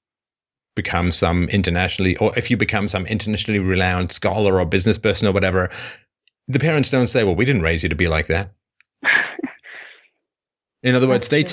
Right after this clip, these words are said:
Speaker 1: take, it's a great gig 'cause you take credit for all the great stuff and you can disavow and withdraw yourself from all the stuff you perceive to be negative. It's a great gig. <laughs> If you win, I'm a great parent.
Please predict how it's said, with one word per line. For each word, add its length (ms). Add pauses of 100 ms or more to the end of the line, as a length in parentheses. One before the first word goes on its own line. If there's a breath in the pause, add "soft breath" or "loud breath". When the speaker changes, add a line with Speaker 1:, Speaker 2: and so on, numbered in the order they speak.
Speaker 1:
take, 100
it's 120
a 20
great 220
gig 280
'cause 200
you 60
take 240
credit 340
for 80
all 240
the 80
great 260
stuff 380
and 80
you 80
can 140
disavow 520
and 220
withdraw 280
yourself 380
from 140
all 160
the 80
stuff 260
you 80
perceive 340
to 60
be 100
negative. 400 (140)
It's 140
a 80
great 320
gig. 280 (300 loud breath)
<laughs> 100 (880 loud breath)
If 160
you 80
win, 180
I'm 100
a 60
great 240
parent. 320